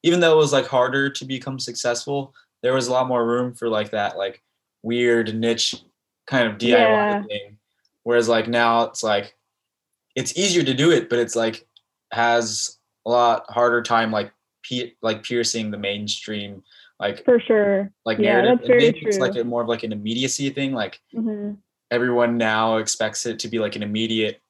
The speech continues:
Speaker 1: just be like, "Boom, like, there it is."
Speaker 2: You
Speaker 1: And,
Speaker 2: can produce
Speaker 1: like,
Speaker 2: content right away and, like, rapidly and, like, make it
Speaker 1: Yeah.
Speaker 2: high quality too somehow and, like, <laughs> yeah.
Speaker 1: Yeah, but, like, it doesn't work that way. So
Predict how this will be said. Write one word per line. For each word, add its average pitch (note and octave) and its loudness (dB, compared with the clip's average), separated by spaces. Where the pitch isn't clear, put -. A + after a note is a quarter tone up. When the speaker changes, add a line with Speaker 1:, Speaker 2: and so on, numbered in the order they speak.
Speaker 1:
just - -8
be B2 -2
like, G#2 -2
"Boom, D3+ 2
like, G#2+ -2
there D3 4
it F#3+ 4
is." - 0
Speaker 2:
You A#3 2
Speaker 1:
And, A3+ 2
Speaker 2:
can - 0
produce B3 6
Speaker 1:
like, - -14
Speaker 2:
content A3+ 2
right G#3 4
away F#3+ 2
and, F#3+ -2
like, F#3+ -4
rapidly F#3+ 0
and, F#3 -2
like, F#3 -2
make E3 8
it - 6
Speaker 1:
Yeah. - 4
Speaker 2:
high A#3+ 6
quality A#3 6
too A#3 0
somehow G#3 0
and, F#3 -2
like, F#3+ -2
<laughs> D#4+ 4
yeah. - -
Speaker 1:
Yeah, B2 6
but, D3+ 4
like, D#3 6
it D3+ 2
doesn't C#3+ 4
work C#3 0
that C#3 4
way. C#3+ 2
So A2+ 0